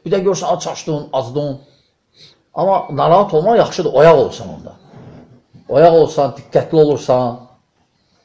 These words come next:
özünü qoruyursan və lazımdır bunlar. Ona görə sahabələr deyir ki, hələm ayağımız cənnətdə deyilsə, arxanı deyil, rahat deyilik. O dərəcədə ona görə insan arxayın olmasın özünə, ona görə qorusun özünü insan.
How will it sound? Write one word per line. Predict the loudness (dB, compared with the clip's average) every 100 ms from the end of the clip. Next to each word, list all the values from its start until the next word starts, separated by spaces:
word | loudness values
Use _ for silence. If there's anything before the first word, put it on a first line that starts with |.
| _
özünü | -6 -4 0
qoruyursan | 2 2 0 0 0 0 -6 -14 _ _ _ _ _ _ _ _ _ _ _ 0
və | 2 6
lazımdır | 6 4 2 -2
bunlar. | -4 -8 -14 _ _ _ _ -8
Ona | 0
görə | 0 2
sahabələr | 2 4 4 4
deyir | 0
ki, | -6 -6 -8 -14 _ _ _ _ _
hələm | 4 6 6 2 -6 -10
ayağımız | -2 2 2 0 -4 -6 -2
cənnətdə | 0 0 -2 0 0 2
deyilsə, | 0 -2 0
arxanı | -2 -2 -2 -2
deyil, | 0 -2 -6 -18 _ _ _ -8
rahat | -6 -6 -6
deyilik. | -8 -8 -16 _ _ _ _ _ _ _ _ _ _ _
O | 2
dərəcədə | 2 2 -2 -8
ona | -8 -8
görə | -8 -8
insan | -10 -8 -8
arxayın | -6 -6 -4 -4 -4
olmasın | -8 -10 -12
özünə, | -10 -8 -6
ona | -4
görə | -4 -2
qorusun | -4 -6 -10 -12
özünü | -12 -14 -16
insan. | -20 -16 -16